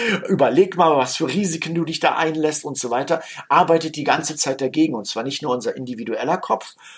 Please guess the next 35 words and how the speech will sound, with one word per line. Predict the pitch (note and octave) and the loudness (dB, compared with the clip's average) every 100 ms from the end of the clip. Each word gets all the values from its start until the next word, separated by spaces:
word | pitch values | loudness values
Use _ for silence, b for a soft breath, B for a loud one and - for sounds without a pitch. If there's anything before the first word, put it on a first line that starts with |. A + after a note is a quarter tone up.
| B _ | B _
sondern | - C#3+ C3+ C3 - | -2 0 0 -4 0
alle | C#3+ F3+ | 4 6
Köpfe | F#3+ D#3 C#3+ - D#3 - | 4 2 -2 0 0 -2
<laughs> | - - | -8 0
unserer | G#3+ G#3 F3 C#3 D#3+ | 2 4 2 0 0
Gesellschaft, | D3 B2 - - - B - | 2 4 4 2 -2 B 2
weil | D3+ | 4
wir | D3+ | 6
ja | E3 C3+ | 6 6
alle | E3+ | 4
durch | E3+ E3 | 2 0
die | - | 0
gleichen | C#3 - D3 | 0 0 0
Bildungsinstitutionen | D#3+ F3+ F#3 B2+ B2 - B2+ - B2 | 2 2 2 0 -4 -6 -6 0 2
gegangen | A#2+ A#2 A2 C3 | 2 0 0 0
sind, | D3+ | -4
die | D3 - | -6 -6
alle, | - A3+ D#4+ F4 B B B B | 0 2 2 -2 B B B B
wohlgemerkt, | - F3 F3 C3 B2 | 2 4 4 2 0
alle | - G#3 A3+ | 0 4 4
den | F#3+ | 4
Kopf | E3+ G#3 - - - b b b b _ - | 2 0 0 -6 -14 b b b b _ -4
priorisieren | - E3+ D3+ C#3 C#3+ F#3 | 4 4 4 2 4 2
über | E3 D3+ | 2 0
dem | D3 C3+ | 0 -2
Körper. | D3+ C#3+ C#3 G#2+ - B B B B - | 0 -2 -2 -8 -10 B B B B -4
Und | C#3+ | -4
ich | C3 | 0
glaube, | C#3 C3 | 2 4
der | B2+ | 4
Körper | A#2 F3 A3+ A3+ C3+ | 2 4 2 2 0
resoniert | D3+ C#3+ C#3+ G3 - | 0 0 2 2 2
schon | - B2+ | 0 -2
ganz | D#3 G#3+ - | 0 0 0
stark | - F#3 G3 F3+ - - | 2 4 4 2 0 -12